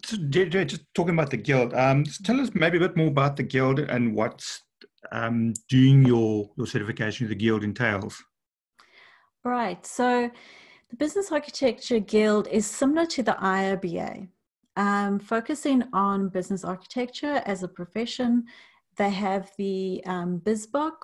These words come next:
Speaker 2: which is the body of knowledge. Um, so like you would have your baboc, which is your business analysis body of knowledge, you've got bisboc, which is your business architecture body of knowledge. So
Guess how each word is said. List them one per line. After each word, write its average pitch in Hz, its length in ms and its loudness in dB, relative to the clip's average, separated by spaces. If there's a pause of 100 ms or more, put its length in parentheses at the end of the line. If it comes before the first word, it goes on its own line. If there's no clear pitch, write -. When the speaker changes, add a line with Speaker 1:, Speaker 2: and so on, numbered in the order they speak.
Speaker 2:
which 196 180 -8
is 185 120 -8
the 190 60 -6
body 185 320 -2
of 175 140 -4
knowledge. 180 760 -4 (220)
Um, 185 500 -4 (100)
so 190 400 -4
like 208 280 0
you 233 80 0
would 233 120 2
have 202 400 -4
your 185 300 -6
baboc, 370 380 -2 (340)
which 196 300 -10
is 185 260 -4
your 190 80 -4
business 185 460 -8
analysis 226 600 -4
body 214 280 0
of 208 60 0
knowledge, 208 420 0
you've 185 80 -6
got 170 260 -8
bisboc, 185 520 -4 (500)
which 190 220 -4
is 185 140 -4
your 185 100 -4
business 180 480 -6 (100)
architecture 175 640 -6
body 165 340 -8
of 156 160 -12
knowledge. - 520 -12 (500)
So 226 340 0